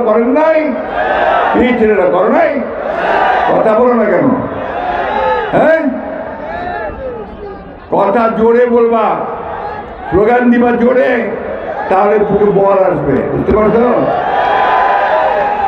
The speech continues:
বন্ধুগণ, হাসিনার অপকীর্তি, এই ফ্যাসিস্ট হাসিনার অপকীর্তি বর্ণনা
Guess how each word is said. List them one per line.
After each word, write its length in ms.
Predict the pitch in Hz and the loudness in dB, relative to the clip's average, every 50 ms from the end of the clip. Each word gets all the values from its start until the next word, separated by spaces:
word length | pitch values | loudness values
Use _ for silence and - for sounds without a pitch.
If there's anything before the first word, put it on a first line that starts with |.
| 784 381 370 698 659 - - - - - - - - - - - | -2 -2 -4 -4 -6 -8 -12 -18 -18 -18 -18 -18 -18 -14 -4 -2
বন্ধুগণ, 440 | 175 208 214 226 226 233 233 233 233 220 220 226 - - - - - - - - - - - | 0 2 4 4 4 4 2 0 -2 -2 -6 -6 -8 -10 -10 -12 -12 -12 -14 -14 -14 -6 -2
হাসিনার 480 | 156 175 185 - 208 233 226 226 220 220 208 202 | -2 0 0 0 2 2 2 4 4 2 2 2
অপকীর্তি, 560 | - 208 202 - 214 208 202 208 - 160 147 - - - - - - - - - - - - - - - - - - - - - - - - - 151 | 2 0 0 2 2 0 0 0 0 0 0 0 0 -4 -8 -10 -12 -12 -14 -14 -16 -16 -16 -16 -18 -18 -16 -16 -16 -16 -18 -18 -18 -18 -4 -2 2
এই 100 | 170 170 165 156 151 151 - - - - - - - - - | 4 4 4 4 2 0 -4 -8 -10 -12 -12 -14 -16 -8 -2
ফ্যাসিস্ট 500 | 160 165 180 185 180 - 233 - - - - 165 | 0 0 2 0 2 2 2 2 2 0 0 0
হাসিনার 360 | 165 165 - 202 196 196 190 190 185 | 0 0 2 2 2 2 2 2 2
অপকীর্তি 420 | - 175 185 - 185 185 190 190 180 170 | 2 2 0 0 0 0 0 0 0 2
বর্ণনা 340 | 170 175 175 175 185 185 180 | 2 2 2 2 0 0 0